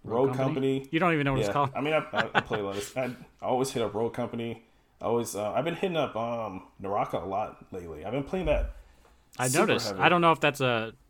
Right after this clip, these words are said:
Speaker 1: that classifies into this list, but I know Rogue Company
Speaker 2: Rogue
Speaker 1: would, 'cause
Speaker 2: Company,
Speaker 1: you've
Speaker 2: yeah, I've
Speaker 1: been
Speaker 2: been
Speaker 1: playing
Speaker 2: playing
Speaker 1: that
Speaker 2: that for
Speaker 1: for,
Speaker 2: a
Speaker 1: what,
Speaker 2: while.
Speaker 1: over a year at this rate,
Speaker 2: Yeah,
Speaker 1: yeah.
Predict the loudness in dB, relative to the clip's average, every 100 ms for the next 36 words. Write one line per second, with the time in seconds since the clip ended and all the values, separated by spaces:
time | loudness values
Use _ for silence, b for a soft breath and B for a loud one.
0 | _ _ -2 0 2 2 2 0 2 2
1 | 0 -4 -4 -4 -6 -2 -2 -2 -6 -10
2 | -10 -4 0 0 0 0 -2 -6 0 2
3 | 4 2 0 0 0 0 0 -4 -4 -6
4 | -6 -4 -2 -2 -4 B B 4 8 6
5 | 8 6 6 2 -2 0 -2 -2